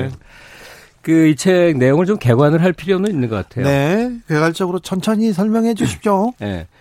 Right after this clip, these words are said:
Speaker 2: 책 제목이 이제 사피엔스예요.
Speaker 1: 네.
Speaker 2: 사피엔스 앞에 호모자가 붙잖아요.
Speaker 1: 그렇죠.
Speaker 2: 그러니까 종속, 과목, 계문, 강이라고 이제 주-, 생물을 분류할 때
Speaker 1: 네.
Speaker 2: 우리는 호모 속이에요.
Speaker 1: 네.
Speaker 2: 인간의 속-, 인간 쪽이야.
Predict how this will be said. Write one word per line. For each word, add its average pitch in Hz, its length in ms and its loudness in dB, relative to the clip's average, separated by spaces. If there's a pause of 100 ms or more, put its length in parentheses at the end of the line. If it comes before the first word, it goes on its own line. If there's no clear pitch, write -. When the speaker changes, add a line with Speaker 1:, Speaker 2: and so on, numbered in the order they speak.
(280)
Speaker 2:
책 - 160 -6
제목이 151 300 0
이제 135 180 0
사피엔스예요. 120 960 -4
Speaker 1:
네. 151 380 -2
Speaker 2:
사피엔스 156 480 -2
앞에 113 200 -2
호모자가 170 600 -2
붙잖아요. 80 480 -8
Speaker 1:
그렇죠. 160 380 -2
Speaker 2:
그러니까 123 360 -2
종속, 127 380 0
과목, 113 360 0
계문, 107 380 0
강이라고 98 640 -2 (380)
이제 104 100 -8
주-, - 180 -10
생물을 175 520 2
분류할 127 480 0
때 101 500 -2
Speaker 1:
네. 160 260 -4 (140)
Speaker 2:
우리는 139 300 2
호모 160 720 2
속이에요. 92 720 -2 (100)
Speaker 1:
네. 139 80 -6
Speaker 2:
인간의 110 400 0
속-, 101 180 -6
인간 123 560 2
쪽이야. 107 460 -2